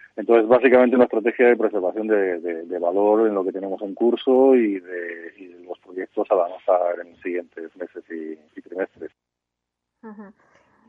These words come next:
Speaker 2: Mi-, eh, Hernán, Fernando, eh, antes habláis de Socimis, eh, os quería preguntar, ¿el anunciado nuevo gravamen de las Socimis, eh, podría suponer un gran perjuicio para el sector?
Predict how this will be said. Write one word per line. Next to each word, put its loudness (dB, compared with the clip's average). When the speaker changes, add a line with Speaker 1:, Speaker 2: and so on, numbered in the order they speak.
Speaker 2:
Mi-, -16
eh, -6
Hernán, 0
Fernando, -4
eh, -6
antes 0
habláis 0
de -2
Socimis, -2
eh, 4
os -2
quería 2
preguntar, 2
¿el 0
anunciado 2
nuevo -2
gravamen -2
de -6
las -8
Socimis, -8
eh, 0
podría 2
suponer -2
un 0
gran 0
perjuicio -2
para 4
el -2
sector? -2